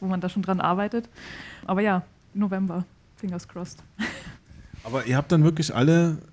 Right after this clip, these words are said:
Speaker 2: erstmal, also ihr hättet das erst Vollzeit gemacht und dann während der Zeit gesagt, das ist länger,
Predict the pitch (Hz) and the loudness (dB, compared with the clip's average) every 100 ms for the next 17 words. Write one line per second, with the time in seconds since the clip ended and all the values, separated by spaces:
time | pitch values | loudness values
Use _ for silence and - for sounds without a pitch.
0 | _ 123 135 - 160 151 151 127 123 131 | _ -2 0 0 0 2 2 2 4 4
1 | 127 135 123 127 123 - - _ - - | 4 2 2 2 -2 -4 -12 _ -8 0
2 | 143 156 175 - 175 170 - 147 135 139 | 2 2 0 0 -2 -4 -4 -2 0 0
3 | 151 151 - - - _ _ 127 131 143 | -2 -6 -14 -20 -20 _ _ 0 2 2
4 | 143 143 127 127 127 139 143 135 131 135 | 2 2 2 2 0 0 -4 -2 -4 -2
5 | 123 123 127 160 160 | -2 0 0 0 -2